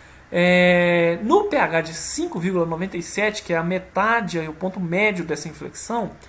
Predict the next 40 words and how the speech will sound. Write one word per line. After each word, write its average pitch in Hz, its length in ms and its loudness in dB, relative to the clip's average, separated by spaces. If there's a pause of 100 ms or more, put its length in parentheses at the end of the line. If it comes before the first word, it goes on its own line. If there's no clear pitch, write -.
(480)
a 170 60 0
gente 202 240 -4
vai 220 140 -2
ter 214 160 -4
aqui, 202 200 -6
então, 214 440 -2
uma 220 240 -2
situação 220 580 -4
onde 226 160 0
a 220 40 -2
glicina 220 400 -4
ela 226 100 0
vai 220 100 -2
estar 226 140 -2
presente 226 680 -4 (120)
predominantemente 233 1040 -4 (280)
na 247 60 -2
sua 262 220 2
forma 233 360 2
bipolar. 240 720 0
Ou 180 80 -4
seja, 151 360 0
a 160 100 0
gente 185 220 -4
vai 214 100 -4
ter 208 340 -4 (380)
basicamente 240 960 2
essa 294 400 0
estrutura 254 540 -6
aqui, 196 200 -8
que, - 140 -8
olha, 160 220 0 (280)
o 156 60 -6
nosso 165 480 -2
íon 175 520 -2 (280)
zwitterium, 160 600 2
ou - 40 -16 (480)
seja, 160 300 -2
a - 20 -4
forma 170 320 0